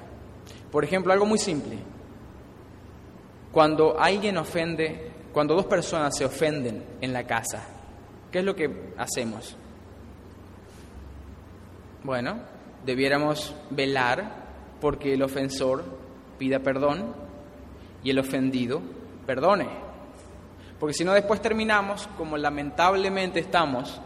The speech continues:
casi de manera estandarizada en nuestra sociedad, incluso entre cristianos. Vamos al hermano, lo ofendí por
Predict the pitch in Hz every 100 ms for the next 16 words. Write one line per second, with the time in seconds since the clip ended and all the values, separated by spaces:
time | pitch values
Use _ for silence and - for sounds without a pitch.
0 | - - - - - - - - - -
1 | 170 175 170 151 147 165 160 - 127 -
2 | 143 135 131 127 127 170 151 113 107 -
3 | - - - - 131 135 135 135 135 139
4 | 127 113 - 214 214 277 254 233 190 208
5 | 254 220 123 - - - - - - -
6 | - - - - 147 170 165 160 175 190
7 | 202 - - 156 147 - 151 156 185 208
8 | 175